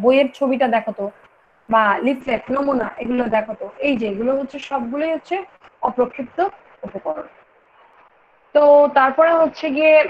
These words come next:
উপরিউক্ত ধরনগুলো ছাড়াও আমরা উপকরণ সমূহের আরেকটি ধরনে ফেলতে পারি উপকরণ সমূহকে, সেটা হচ্ছে অনুসন্ধান ভিত্তিক কাজের জন্য উপকরণ। সে, ঠিক আছে? অনুসন্ধানমূলক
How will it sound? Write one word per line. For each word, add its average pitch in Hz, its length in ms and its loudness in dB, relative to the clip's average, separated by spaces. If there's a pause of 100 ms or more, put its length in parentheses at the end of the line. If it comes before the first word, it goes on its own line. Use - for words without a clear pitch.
উপরিউক্ত 320 520 -2 (500)
ধরনগুলো 277 560 0
ছাড়াও 220 520 0 (480)
আমরা 208 520 2 (600)
উপকরণ 320 500 2
সমূহের 294 440 -4
আরেকটি 208 380 -4
ধরনে 190 360 -6 (100)
ফেলতে 160 320 -18
পারি - 140 -18 (160)
উপকরণ 226 400 -2
সমূহকে, 208 480 -8
সেটা 247 240 -4
হচ্ছে 254 200 -6
অনুসন্ধান 285 800 -4
ভিত্তিক 349 380 -4 (880)
কাজের 240 340 2
জন্য 202 240 -2
উপকরণ। - 380 -14 (160)
সে, 254 160 -6
ঠিক - 240 -8
আছে? 339 280 -4 (100)
অনুসন্ধানমূলক 277 840 -2